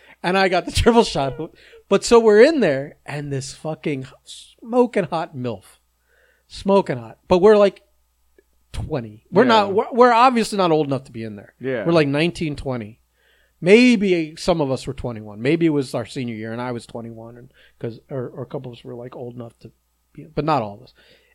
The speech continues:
Speaker 1: And, uh, this fucking smoking hot chick is hitting on my friend Taylor. And Taylor Morrison, not the paint company or, or
Speaker 2: <laughs>
Speaker 1: interior design company, but he, uh,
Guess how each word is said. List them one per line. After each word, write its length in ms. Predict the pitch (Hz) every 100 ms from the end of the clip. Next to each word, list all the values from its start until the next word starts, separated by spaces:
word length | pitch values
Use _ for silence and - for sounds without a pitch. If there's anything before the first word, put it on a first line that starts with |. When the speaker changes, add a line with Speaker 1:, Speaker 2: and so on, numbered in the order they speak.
| -
Speaker 1:
And, 280 | 156 156 143
uh, 220 | 123 110 _ _ _
this 180 | - -
fucking 420 | - - - -
smoking 480 | - - - 127 113
hot 140 | 101 -
chick 220 | - 120
is 100 | 104
hitting 220 | 131 135
on 120 | 123 110
my 80 | 107
friend 260 | - 104
Taylor. 440 | - 127 127 101 _ _ _ _ _ _
And 160 | 139 135
Taylor 360 | 180 311 202
Morrison, 600 | 175 151 139 135 110 101 - _ _ _ _ _ _ -
not 260 | 123 131
the 100 | 135
paint 340 | 120 - 131 143
company 380 | 120 104 113 107
or, 100 | 104
or 140 | 110 -
Speaker 2:
<laughs> 0 |
Speaker 1:
interior 480 | - 135 135 - 139
design 340 | 127 120 120 123
company, 260 | 117 110
but 180 | 110 127 _ _ _
he, 260 | - 190 175
uh, 100 | 151